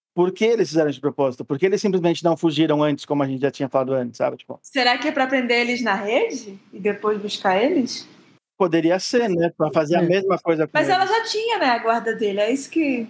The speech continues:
Speaker 2: tá
Speaker 1: É,
Speaker 2: evitando tudo.
Speaker 1: é, é, é, é estranho. De qualquer jeito, é estranho.
Speaker 3: Bom, mas,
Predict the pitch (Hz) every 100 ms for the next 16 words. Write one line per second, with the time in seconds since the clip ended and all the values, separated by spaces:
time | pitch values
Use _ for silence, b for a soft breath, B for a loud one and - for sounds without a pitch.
0 | - _ _ _ _ 233 233 226 185 143
1 | - 208 175 160 147 139 170 185 175 135
2 | - 214 247 165 147 131 123 - 165 165
3 | 160 156 165 - 127 123 127 _ _ _
4 | _ 202 180 120 113 151 214 294 - -
5 | -